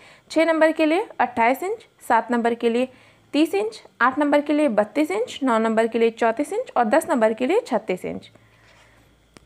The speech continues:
अब हमें क्या करना है, ये हमारे फैब्रिक की सीधी साइड है और ये देखिए, ये है उल्टी साइड। इधर आपको साइन दिख रही होगी और इधर विदाउट साइन है। तो सीधी साइड से हमें रखना है और क्या करना है,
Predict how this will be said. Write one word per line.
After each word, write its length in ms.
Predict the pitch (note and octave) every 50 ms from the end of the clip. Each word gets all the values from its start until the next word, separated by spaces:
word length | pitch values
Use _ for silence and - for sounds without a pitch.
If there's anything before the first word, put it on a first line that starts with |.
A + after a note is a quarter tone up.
| _ _ _ _ -
अब 120 | D#4 F4
हमें 180 | F#4 F#4 F4+ E4
क्या 120 | D#4 C#4
करना 260 | A#3+ A3+ G#3+ G#3 G#3 G#3+
है, 140 | A#3 D4 G4+ - - _ _ _ _ -
ये 140 | - A#3 D4+
हमारे 280 | F4+ F4+ E4+ D#4 D4+ D#4
फैब्रिक 360 | D#4 D4+ B3+ A#3 A3+ C4+ B3
की 80 | - B3+
सीधी 280 | - B3 A3+ A3 A#3
साइड 260 | A3+ A#3+ A3 A3 A3
है 140 | C4+ F4+ - - - - _ _ _ -
और 120 | - A#3 C4
ये 80 | C#4+
देखिए, 260 | C#4+ C#4+ C4+ - F4+ G4+
ये 240 | F4 B3 A#3 C#4
है 160 | D#4 E4+ F4 -
उल्टी 260 | A#3 B3 A3 A#3 A3
साइड। 240 | - F3+ E3+ F#3 - - - _ _ _ -
इधर 160 | B3 C#4 D#4
आपको 240 | D#4+ D#4 D#4+ F4 D#4
साइन 320 | D#4+ C#4+ A#3+ A#3+ C#4 C#4+
दिख 140 | D4 D#4 -
रही 140 | D#4+ D4 D4
होगी 240 | D4+ C#4+ C#4+ F4+
और 320 | G#4+ A#4 - - B3+ B3 A#3+
इधर 260 | C4+ B3 D#4 F#4+ A4 - - - _ _ _ _ _ _ - _ _ -
विदाउट 380 | G#3+ A#3 B3+ C#4 C#4 D4 D#4+
साइन 320 | - - A#3 G3+ F#3+ F#3 F#3
है। 120 | F3 F3+ - _ _ _ _ _ - _ _ _ _ -
तो 200 | G#3+ G#3 G3+ G#3 G#3
सीधी 300 | G#3 - C4+ A#3 D4+ D#4+
साइड 220 | E4 D#4 D4 D4
से 80 | D4+ D#4+
हमें 160 | D4+ D4 D4+
रखना 280 | C#4+ C#4 C#4 C4+ B3+ C4
है 120 | D4 F#4+ A#4+ - - _ _ _ _ _ -
और 160 | - A3 A3+
क्या 180 | A3+ D#4 D#4 F4
करना 220 | F4 E4+ D#4+ D4+
है, 180 | C#4+ D#4 G#4+